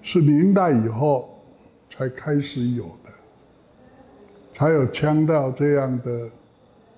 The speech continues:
名词和认知啊。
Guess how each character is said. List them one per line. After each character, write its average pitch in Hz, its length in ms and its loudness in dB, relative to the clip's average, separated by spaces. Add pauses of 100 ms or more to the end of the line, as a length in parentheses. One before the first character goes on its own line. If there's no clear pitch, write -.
(160)
名 143 440 2
词 - 180 -10 (220)
和 135 400 -6 (560)
认 151 320 2
知 143 200 -6 (1160)
啊。 98 220 -14